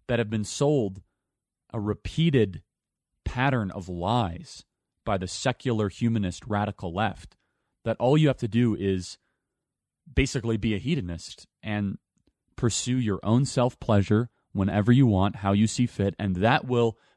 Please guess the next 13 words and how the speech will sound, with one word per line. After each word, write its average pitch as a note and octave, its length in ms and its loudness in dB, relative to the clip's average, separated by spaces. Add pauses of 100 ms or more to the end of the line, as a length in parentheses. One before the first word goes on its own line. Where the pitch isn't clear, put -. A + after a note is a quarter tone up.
make A2 260 0
you A2 100 2
happy. A2 380 -4
In A2 100 -6
fact, B2+ 260 -6
it's - 100 -8
going C#3 240 0
to B2+ 80 -2
make A2+ 320 0
you G2 200 2 (380)
miserable, G#2 760 0 (640)
inevitably A2+ 560 0
miserable. F2+ 540 -8